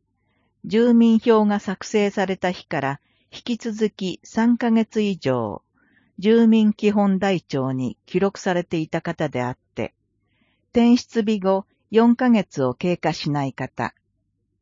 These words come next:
かっこ、旧住所地で登録、かっこ閉じです。市内転居した方。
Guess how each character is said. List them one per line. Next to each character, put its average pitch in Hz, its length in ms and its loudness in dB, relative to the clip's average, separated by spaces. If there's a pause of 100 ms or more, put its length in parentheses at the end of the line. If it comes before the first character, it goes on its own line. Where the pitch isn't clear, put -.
(120)
か 190 120 -6
っ - 60 -12 (140)
こ、 - 180 -8 (420)
旧 202 240 0
住 196 200 0
所 208 180 -2
地 - 140 -12
で 120 180 -4
登 131 220 -4
録、 - 340 -12 (400)
か 175 120 -6
っ - 120 -10
こ 131 100 -12
閉 143 200 -8
じ - 240 -14 (360)
で 147 140 -4
す。 - 260 -16 (2750)
市 - 240 -2
内 190 240 2
転 202 300 0
居 139 160 -6
し - 120 -12
た 143 120 -8
方。 135 420 -12